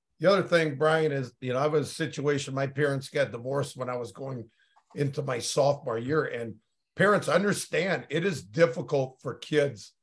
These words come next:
to be in those situations. I don't care what you say. I don't care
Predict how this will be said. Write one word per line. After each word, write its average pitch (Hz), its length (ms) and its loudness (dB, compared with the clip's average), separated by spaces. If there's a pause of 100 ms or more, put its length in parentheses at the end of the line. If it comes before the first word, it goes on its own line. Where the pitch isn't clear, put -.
(260)
to 151 100 0
be 151 240 -2
in 131 120 -2
those 135 240 -4
situations. 120 880 -8
I 143 100 4
don't 165 200 2
care 147 160 2
what 139 320 0 (220)
you 135 160 -2
say. 156 540 4 (260)
I 160 120 4
don't 156 260 2
care 156 520 4